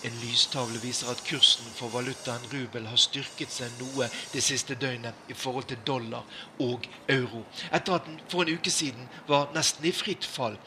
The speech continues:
etter at den russiske sentralbanken sa at den ikke lenger, i like stor grad som før, ville støtte den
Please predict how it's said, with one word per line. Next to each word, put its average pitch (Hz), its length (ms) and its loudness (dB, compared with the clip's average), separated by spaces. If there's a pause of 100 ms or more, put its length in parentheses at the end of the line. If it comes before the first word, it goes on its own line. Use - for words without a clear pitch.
(240)
etter 143 160 2
at 135 160 0
den 180 80 -2
russiske 147 400 2
sentralbanken 120 800 -2
sa 120 220 0
at - 100 -8
den - 160 -6
ikke 143 240 -6
lenger, 123 320 -4 (240)
i 196 80 6
like 190 240 6
stor 156 240 4
grad 135 220 4
som 131 180 0
før, 120 220 -2 (340)
ville 165 160 10
støtte - 640 8
den 113 160 -12